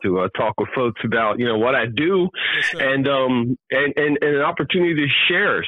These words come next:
Speaker 1: so that people can be encouraged. So
Speaker 2: Yes.
Speaker 1: thank you for the opportunity.
Speaker 2: So, so the last time that we were speaking, you were giving me a litany of all the things that you're involved in. I said, "Hold up, hold up. Let's unpack that." So today for part two,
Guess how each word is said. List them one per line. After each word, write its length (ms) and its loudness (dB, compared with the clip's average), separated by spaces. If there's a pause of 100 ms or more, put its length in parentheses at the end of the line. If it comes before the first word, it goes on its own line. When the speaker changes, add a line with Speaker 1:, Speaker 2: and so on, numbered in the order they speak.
Speaker 1:
so 80 0
that 140 0
people 260 -2
can 100 0
be 160 0
encouraged. 560 -2 (140)
So 60 0
Speaker 2:
Yes. 120 -4
Speaker 1:
thank 220 -2
you 120 -2
for 100 -2
the 100 2
opportunity. 500 -4
Speaker 2:
So, 280 -12 (100)
so 240 -16
the 100 -16
last 460 -12
time 320 -14
that 280 -10
we 160 -16
were 180 -14
speaking, 520 -18
you 160 -12
were 200 -12
giving 500 -16
me 220 -14
a 120 -18
litany 540 -14
of 180 -16
all 400 -10
the 160 -14
things 400 -18
that 220 -18
you're 140 -16
involved 500 -14
in. 100 -16
I 120 -18
said, 160 -20
"Hold 260 -14
up, 120 -12
hold 220 -14
up. 160 -10
Let's 240 -18
unpack 560 -16
that." 220 -16
So 200 -16
today 600 -14
for 180 -16
part 400 -18
two, 320 -16